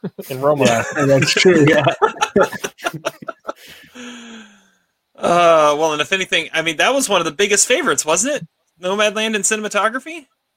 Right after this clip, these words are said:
Speaker 1: Well, no, because Mank won the, the Guild, like, uh, right the
Speaker 3: Oh.
Speaker 1: la-, like, after we recorded, and, like, after everyone had already pretty much, like, had their final ballots, like, Mank won the Guild, and so it was like, there's a little s-, like, sliver of hope, because, like, the cinematography in Nomadland is, like,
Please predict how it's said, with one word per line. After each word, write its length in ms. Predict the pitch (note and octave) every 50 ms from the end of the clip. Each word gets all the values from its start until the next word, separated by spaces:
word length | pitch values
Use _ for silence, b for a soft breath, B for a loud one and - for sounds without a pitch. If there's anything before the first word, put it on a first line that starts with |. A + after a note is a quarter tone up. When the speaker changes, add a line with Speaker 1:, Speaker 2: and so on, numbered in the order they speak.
| _ -
Speaker 1:
Well, 180 | F3+ F3 F3+ F3+
no, 260 | F#3+ F#3+ F3+ G3+ D#3+
because 480 | D#3+ D#3+ D#3+ - F#3+ F3+ F3 E3+ D#3
Mank 320 | - D3+ D3 D#3+ F3+ F3+ -
won 260 | D#3+ D#3+ E3 D#3+ D#3+
the, 280 | D#3+ D#3 D#3 D3+ D#3 D3+
the 80 | D#3+ D#3+
Guild, 480 | C#3 A#2+ C#3+ E3 G#3+ F#3+ C#3+ B2 - - - _ _ _ -
like, 240 | E3+ D3+ C#3+ C3 -
uh, 140 | D#3+ B2+ B2+
right 200 | D#3 E3+ F#3 -
the 60 | F3+
Speaker 3:
Oh. 40 | D#3+
Speaker 1:
la-, 200 | D#3+ E3 D#3+ D#3 - -
like, 160 | E3+ D3+ D3+
after 320 | - F3+ F#3+ G#3 - G3 E3+
we 140 | D#3 D#3 F#3+
recorded, 680 | G#3 F#3 D#3 - - D#3 C3 C3 D3 C#3+ C3+ C#3 D#3+ _ _ _ _ -
and, 100 | F3 D3
like, 180 | D3 D3 C#3+
after 420 | F3+ F3+ E3 F3 - - F3 D#3 C#3+
everyone 340 | C#3+ D#3 E3+ E3 D3+ D3
had 120 | D3 C#3 C#3
already 240 | C#3 C#3+ C#3+ C#3 C3
pretty 200 | - - D#3 C#3
much, 240 | C3+ C3+ C3 - - _ _ -
like, 220 | F#3+ C3+ B2+ B2
had 160 | - C#3+ C#3 C3+
their 120 | C3+ A#2+
final 260 | - - D3+ C#3 B2+ A#2
ballots, 480 | B2+ B2+ B2+ C3 A#2+ A#2+ G#2+ A2 - -
like, 220 | C3 B2 A#2+ - _ _ _ _ _ _ _ _ _ -
Mank 280 | D3 C#3 C#3 D3 D3 C#3+
won 200 | D3+ C#3+ C#3+ C#3
the 60 | C3
Guild, 380 | B2+ - D3 D3+ C#3+ C3+ B2
and 120 | B2+ A#2+ B2
so 120 | - C#3
it 20 | C3
was 80 | C3
like, 160 | C#3 C3 C3
there's 220 | - D#3 D3 D3+ D#3
a 80 | D3+ C#3
little 280 | C#3 E3 F#3+ F#3 E3+ D#3
s-, 120 | D3+ D3 - _ _
like, 200 | - C#3+ C3+ B2+
sliver 420 | - - - F3 D#3+ E3+ E3+ E3 D3
of 80 | C3
hope, 260 | - E3 E3+ D3 C3+ _ _
because, 400 | - D3 C#3 - D3 C#3 C3+ C#3
like, 200 | D3+ C#3 C3 -
the 80 | - C3+
cinematography 560 | - - B3 C4 G#3 E3+ F#3+ G3+ G3+ F3 -
in 100 | D3+ C#3
Nomadland 400 | C#3+ E3 E3+ D3 C3 C3+ C3+ C3+
is, 80 | C3 -
like, 180 | D3 C3+ B2